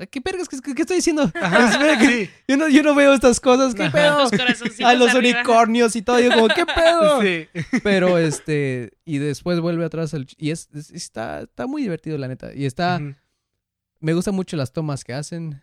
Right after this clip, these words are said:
Speaker 1: ah, los lugares que van y todo. Entonces, todo está
Speaker 2: Ah,
Speaker 1: muy
Speaker 2: sí.
Speaker 1: divertido. Todo para mí se me hace muy fascinante. Y Love es muy recomendable.
Speaker 2: Sí,
Speaker 1: Por todo el
Speaker 2: eh,
Speaker 1: equipo de Guaporcas.
Speaker 2: por un, <laughs> sí, a huevo.
Speaker 3: Hasta los que no lo hemos visto.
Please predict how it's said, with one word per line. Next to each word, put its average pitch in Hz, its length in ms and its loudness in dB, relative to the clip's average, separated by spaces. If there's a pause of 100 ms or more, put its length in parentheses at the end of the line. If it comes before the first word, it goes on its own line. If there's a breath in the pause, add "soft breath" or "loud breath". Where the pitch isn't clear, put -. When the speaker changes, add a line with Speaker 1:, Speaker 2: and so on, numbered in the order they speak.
Speaker 1:
ah, 113 400 -8
los 113 140 -8
lugares 123 400 -6
que 95 120 -14
van 123 220 -10
y 117 60 -12
todo. 131 220 -10
Entonces, 123 280 -12
todo 143 160 -2
está 135 240 -4
Speaker 2:
Ah, 139 40 -4
Speaker 1:
muy 139 120 -2
Speaker 2:
sí. 127 80 -2
Speaker 1:
divertido. 117 460 -6
Todo 156 300 -4
para 123 200 -6
mí 131 220 -6 (200)
se - 200 -14
me 120 80 -6
hace 117 100 -10
muy 131 140 -8
fascinante. 135 720 -10
Y - 220 -18 (220)
Love 135 280 -6 (500)
es - 460 -14 (400)
muy 135 160 -12
recomendable. - 640 -18 (160)
Speaker 2:
Sí, 196 240 -6
Speaker 1:
Por 127 120 -4
todo 160 80 0
el 165 80 2
Speaker 2:
eh, - 20 0
Speaker 1:
equipo 120 240 -6
de 117 60 -4
Guaporcas. - 440 -16 (220)
Speaker 2:
por 190 220 -10
un, 196 240 -2
<laughs> 127 140 -6
sí, 196 360 2
a 147 260 2
huevo. 160 280 0 (160)
Speaker 3:
Hasta 220 200 -8
los 240 140 -8
que 233 100 -14
no 240 120 -8
lo 247 60 -6
hemos 247 180 -10
visto. 214 340 -20